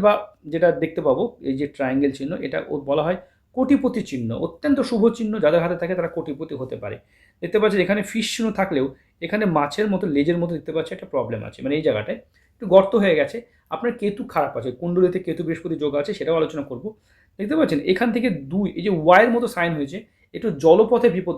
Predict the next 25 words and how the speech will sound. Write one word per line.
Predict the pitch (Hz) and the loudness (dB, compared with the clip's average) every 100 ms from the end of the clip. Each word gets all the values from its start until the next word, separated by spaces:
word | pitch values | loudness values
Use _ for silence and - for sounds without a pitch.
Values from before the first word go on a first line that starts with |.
| 127 | -8
থাকে, | 123 107 - _ - | -14 -14 -16 _ -16
একটু | 143 156 147 | -12 0 6
জল | 180 190 | 6 6
থেকে | 208 208 170 | -2 -2 -2
সতর্ক | 170 170 175 | -4 -4 -4
আপনাকে | 135 143 165 - | -4 -6 -8 -10
থাকতে | - 139 | -10 -8
হতে | 131 127 110 | -8 -8 -8
পারে | 101 95 _ - | -10 -12 _ -4
এই, | 143 143 - | -4 -4 -6
এই | 147 - 147 | -6 -6 -2
যাদের | 147 143 127 | 0 0 -2
দেখা | 123 123 | -6 -8
যায়। | 107 - _ _ _ _ - | -10 -12 _ _ _ _ -2
তাছাড়াও | 160 214 214 | 4 6 6
যদি | 185 | 2
দেখবো | 160 127 202 165 | 0 0 -4 -2
এখান | 185 190 | -2 -2
থেকে | 185 175 | 2 0
আপনার | 156 180 175 165 | 2 0 2 0
এডুকেশন | 175 196 196 190 | 0 0 0 2
লাইফ, | 185 190 - | 2 0 -6
হ্যাঁ, | 185 156 | -6 -2
ভালো | 156 170 | 0 2
হবে, | 165 | 0